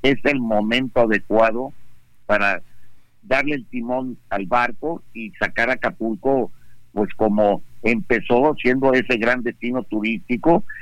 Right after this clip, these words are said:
Se cometieron muchos errores durante muchos años y bueno, eh, nos vino, por desgracia, esta situación del huracán,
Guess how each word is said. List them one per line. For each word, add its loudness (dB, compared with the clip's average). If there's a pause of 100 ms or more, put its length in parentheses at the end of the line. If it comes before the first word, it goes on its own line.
(140)
Se 2
cometieron 2
muchos 0
errores 2 (400)
durante -2
muchos -6
años -2 (400)
y -8
bueno, -2 (380)
eh, 0
nos 0
vino, 4
por 2
desgracia, 0
esta 0 (120)
situación -6
del -2
huracán, 0